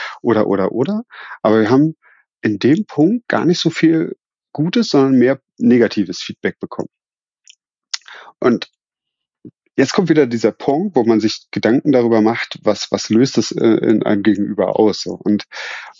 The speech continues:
ähm, bei mir ist hängen geblieben, dass wir, dass wir mit einer I-, Aktion, die gar nicht zu unserem Unternehmen gehört, aber mit dem, mit dem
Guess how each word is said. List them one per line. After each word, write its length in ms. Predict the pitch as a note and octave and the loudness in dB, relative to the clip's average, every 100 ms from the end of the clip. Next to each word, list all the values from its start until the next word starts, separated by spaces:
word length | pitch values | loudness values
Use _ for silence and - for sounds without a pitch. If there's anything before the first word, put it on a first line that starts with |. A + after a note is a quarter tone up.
| - | -2
ähm, 280 | G2 G2 - _ _ _ _ _ _ _ | 0 0 -2 _ _ _ _ _ _ _
bei 120 | A2+ G#2 | -2 -2
mir 380 | A2+ E3 B3 | 0 2 4
ist 240 | B3 E3 - | 2 0 0
hängen 200 | D#3 F#3+ | 0 2
geblieben, 520 | E3 D#3+ F3 F#3 G#3 - - - _ | 0 0 2 0 -2 -6 -20 -20 _
dass 220 | - A2 - | -6 -2 2
wir, 400 | B2 A#2 A#2 - | 4 4 0 -2
dass 200 | A#2 - | -4 0
wir 120 | A#2 | 2
mit 240 | A2 G#2+ - | 2 -2 -2
einer 280 | A2+ G#2+ | 0 0
I-, 140 | - - _ _ _ _ _ _ | -2 -14 _ _ _ _ _ _
Aktion, 840 | - - - - A2+ B2 G3+ B3+ A3 - | -8 -8 -8 0 4 4 2 0 -4 -4
die 100 | G#2+ | -2
gar 260 | G#2 G#2+ | 0 2
nicht 200 | D3+ E3+ | 2 0
zu 140 | - - | 0 0
unserem 280 | B2 A2+ - | 2 2 2
Unternehmen 500 | - A2 C3 F3 B2 | 2 4 4 4 2
gehört, 760 | G#2+ D#3+ E3 E3 C#4 - - _ _ _ _ _ _ - | 2 2 2 0 -2 -10 -18 _ _ _ _ _ _ -2
aber 580 | A#2 D3 F3 G#3 B3+ G#3 | 2 2 2 2 0 -8
mit 440 | D3+ A#2+ A#2 - - | 0 0 0 -12 -2
dem, 340 | B2 A2+ G#2+ - _ - | 2 2 0 -6 _ -10
mit 140 | - | -4
dem 160 | G#2 | -4